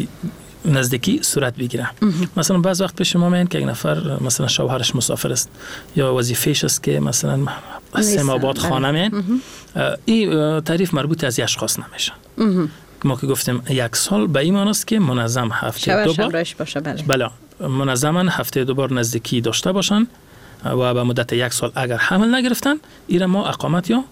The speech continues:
Speaker 1: به اولادی می‌گیم که بعد از او باید، اه، معاینات و تداوی نزدشان صورت گیره.
Speaker 2: آه، تشکر دکتر صاحب. اه، اکثراً، ام، هر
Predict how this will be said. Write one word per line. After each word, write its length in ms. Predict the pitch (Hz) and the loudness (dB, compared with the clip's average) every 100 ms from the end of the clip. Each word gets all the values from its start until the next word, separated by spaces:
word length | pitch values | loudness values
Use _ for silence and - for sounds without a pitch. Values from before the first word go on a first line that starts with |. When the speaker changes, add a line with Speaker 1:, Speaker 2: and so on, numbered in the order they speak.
| - | -6
Speaker 1:
به 140 | - 131 | -2 0
اولادی 260 | 117 123 | 2 2
می‌گیم 240 | 196 190 202 | 2 2 2
که 100 | 147 | 2
بعد 160 | 160 | 2
از 140 | 175 180 | 0 0
او 40 | |
باید، 180 | 202 202 - - - - | -2 -4 -12 -20 -12 -4
اه، 120 | 127 | 0
معاینات 420 | 120 123 151 180 | 2 2 0 0
و 60 | 151 | -2
تداوی 300 | 123 135 180 | 0 2 2
نزدشان 420 | 180 190 - 277 415 - | 2 2 0 0 -2 -4
صورت 360 | - - 113 113 | -2 0 -2 -4
گیره. 180 | - - - - 185 - | -8 -10 -12 -10 -10 -4
Speaker 2:
آه، 200 | 196 202 | 0 0
تشکر 600 | 214 196 - 214 226 214 202 | 0 -2 0 0 2 2 2
دکتر 240 | 208 220 | 0 0
صاحب. 220 | 214 226 - | 0 0 0
اه، 440 | 175 196 180 - | 0 0 0 -2
اکثراً، 400 | 208 - 262 240 220 | -2 0 2 2 2
ام، 500 | - 175 175 180 165 - | 0 0 2 2 0 -2
هر 320 | 165 196 180 | 0 0 0